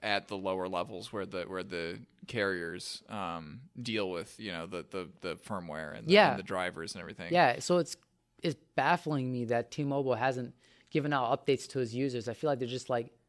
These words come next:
Speaker 2: ignoring the user
Speaker 1: Yeah.
Speaker 2: base. Like, hopefully I get,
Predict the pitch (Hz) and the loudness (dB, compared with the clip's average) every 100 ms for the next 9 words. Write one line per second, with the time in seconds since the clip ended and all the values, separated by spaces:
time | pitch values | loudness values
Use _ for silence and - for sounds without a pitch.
0 | _ _ - 127 127 117 131 123 113 110 | _ _ -4 0 2 4 4 2 0 -4
1 | 110 _ - 110 107 - 120 113 110 110 | -8 _ -4 -4 -4 -8 2 4 4 4
2 | 110 107 - - - - 156 151 - _ | 2 0 -4 -16 -20 0 4 4 0 _
3 | _ _ - - 165 185 196 190 196 - | _ _ -8 4 8 8 8 6 6 4
4 | 143 151 | 4 4